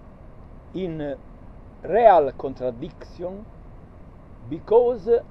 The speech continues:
in our system we have a Lord, the Absolute,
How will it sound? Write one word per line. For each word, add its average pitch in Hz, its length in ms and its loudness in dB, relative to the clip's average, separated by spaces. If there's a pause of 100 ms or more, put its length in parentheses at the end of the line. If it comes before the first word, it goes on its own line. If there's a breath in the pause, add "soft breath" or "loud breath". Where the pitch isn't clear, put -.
(840)
in 151 200 -4
our 165 360 4
system 185 760 -12 (1160)
we 202 180 -4
have 208 380 6
a 202 180 6 (600)
Lord, 127 400 8 (1400)
the 175 160 0 (120)
Absolute, 123 580 0